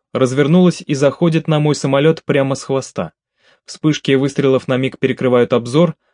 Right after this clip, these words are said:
отжимаю гашетки, ловлю цель, упреждение. Стрелок пятнадцатого сейчас мог бы поддержать меня, но он молчит. Он вообще перестал отбиваться от наседающих с хвоста фокеров. Эх, Кип, надеюсь, ты только ранен.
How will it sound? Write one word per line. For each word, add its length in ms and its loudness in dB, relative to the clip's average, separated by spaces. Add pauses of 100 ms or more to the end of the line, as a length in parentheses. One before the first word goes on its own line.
отжимаю 560 0
гашетки, 560 0
ловлю 380 2
цель, 420 0 (160)
упреждение. 760 -2 (500)
Стрелок 440 0
пятнадцатого 480 0
сейчас 400 0
мог 200 2
бы 360 2
поддержать 600 0
меня, 280 -2
но 160 -2
он 100 -4
молчит. 500 -6 (560)
Он 180 -6
вообще 340 0
перестал 500 -4
отбиваться 500 -4
от 60 -8
наседающих 640 -6
с 80 -16
хвоста 320 -6
фокеров. 560 -12 (420)
Эх, 300 -10
Кип, 260 -14 (520)
надеюсь, 500 -2
ты 120 -6
только 300 -2
ранен. 300 -6